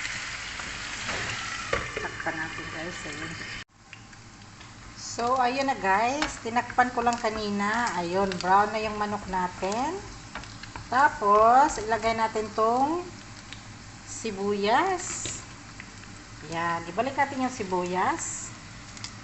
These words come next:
Siyempre, ilagay na rin natin yung chili. Pinutol ko na, guys. <clears throat> Kailangan ma-fried yung chili.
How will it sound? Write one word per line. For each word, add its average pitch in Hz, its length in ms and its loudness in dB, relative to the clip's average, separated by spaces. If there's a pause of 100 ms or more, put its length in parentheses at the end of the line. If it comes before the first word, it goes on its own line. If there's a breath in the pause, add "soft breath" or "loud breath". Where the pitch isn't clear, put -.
(580)
Siyempre, 202 640 -2
ilagay 220 240 2
na 220 160 2
rin 214 240 -4
natin 208 320 -4
yung 202 160 -6
chili. 208 640 0
Pinutol 208 480 -2
ko - 80 -4
na, 202 160 -2
guys. 190 720 -6 (800)
<clears throat> 240 260 -6
Kailangan 226 380 6
ma-fried 214 320 2
yung 208 320 2 (120)
chili. 208 440 2